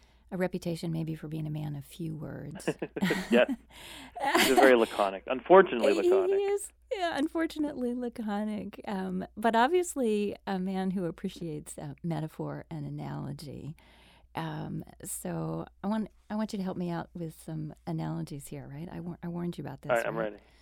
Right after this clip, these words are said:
Speaker 1: Okay, okay. So I picked out, uh,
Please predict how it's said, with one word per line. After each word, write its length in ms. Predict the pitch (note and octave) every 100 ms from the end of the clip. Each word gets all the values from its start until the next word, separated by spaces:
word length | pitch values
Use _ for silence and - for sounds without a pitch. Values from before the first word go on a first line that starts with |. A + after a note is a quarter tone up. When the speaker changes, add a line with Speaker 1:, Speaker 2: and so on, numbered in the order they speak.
| - - _
Speaker 1:
Okay, 300 | F#3+ F#3+ D#3+ - -
okay. 260 | F#3 D#3+ - - - -
So 400 | - F3 E3 E3 -
I 80 | F3
picked 280 | A3 -
out, 400 | G#3 F3 E3+ -
uh, 120 | E3